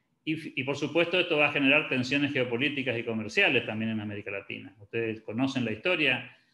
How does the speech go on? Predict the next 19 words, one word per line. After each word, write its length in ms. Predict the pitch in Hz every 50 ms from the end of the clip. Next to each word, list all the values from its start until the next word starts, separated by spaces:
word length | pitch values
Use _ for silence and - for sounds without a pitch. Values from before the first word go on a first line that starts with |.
| _ _ -
de 140 | 113 110
cómo 220 | 113 123 123 123 110
funcionan 440 | 117 110 110 - 127 120 120 117 110
los 120 | 107 110
bloques, 560 | 131 160 180 175 180 - 151 147 147 - -
los 120 | 104 98 101
bloques 280 | 110 123 - 117 107
se 60 | 113
están 220 | 107 - 120 120 113
moviendo, 680 | 113 113 120 147 170 170 165 156 143 143 147 151 - - _ _ _
la 140 | - 101 98
política 400 | 101 104 117 131 123 123 107 113
hace 140 | 110 113 113
su 200 | 104 135 135 135
parte 320 | - 156 156 143 - 156
y 40 | 151
la 120 | 131 117 113
geopolítica 680 | - 123 110 113 110 107 123 131 127 131 117 117 110
también 580 | 110 110 110 110 120 123 123 131 135 135 -